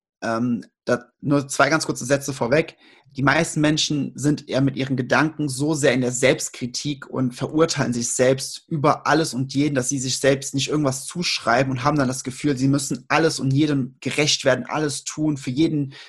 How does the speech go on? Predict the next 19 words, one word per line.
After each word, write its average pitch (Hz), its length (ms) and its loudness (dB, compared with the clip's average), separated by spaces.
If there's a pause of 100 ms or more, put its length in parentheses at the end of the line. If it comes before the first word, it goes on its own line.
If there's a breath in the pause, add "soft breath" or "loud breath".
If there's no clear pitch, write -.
(180 loud breath)
der, 135 380 6 (120)
der, 147 300 6
die 143 260 -4
Best 139 360 -2
Buddy 135 240 4
sein 135 340 2
und, 165 300 -4
und, - 200 -2
und, 147 300 -4 (320 soft breath)
oder 135 240 6
sich 135 200 -2
selbst 139 380 4
irgendwie 147 360 2
beweisen, 135 500 2
dass 123 140 0
sie 135 100 0
es 123 160 -6
wertvoll 131 440 2
sind, 139 300 -2